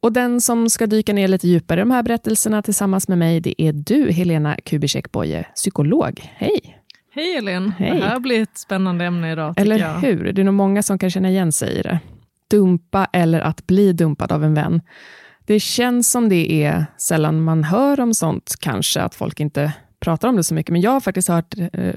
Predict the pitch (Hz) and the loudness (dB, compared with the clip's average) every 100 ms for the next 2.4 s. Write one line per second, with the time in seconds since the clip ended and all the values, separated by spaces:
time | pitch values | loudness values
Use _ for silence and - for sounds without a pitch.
0 | - - 190 190 175 175 185 208 214 196 | -8 -6 -2 0 2 2 2 2 2 2
1 | 160 160 - - 175 165 180 180 175 233 | 0 -2 -4 -2 0 0 -2 -2 0 0
2 | 180 165 180 - | 0 -2 -4 -8